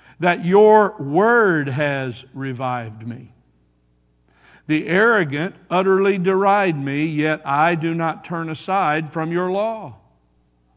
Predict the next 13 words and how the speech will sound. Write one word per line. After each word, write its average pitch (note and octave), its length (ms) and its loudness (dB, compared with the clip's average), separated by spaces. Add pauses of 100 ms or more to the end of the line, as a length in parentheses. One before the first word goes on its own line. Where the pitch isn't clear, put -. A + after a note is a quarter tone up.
(480)
I F3+ 180 6
have E3+ 240 2
remembered F#3 680 0
your G3 160 2
ordinances E3+ 1080 0
from F3+ 360 0
of F#3+ 280 -2
old, F#3+ 580 0
O A#2+ 160 -12
Lord, B2+ 580 -6 (520)
and E3+ 340 -2
comfort D#3 840 -6 (180)
myself. C#3+ 880 -8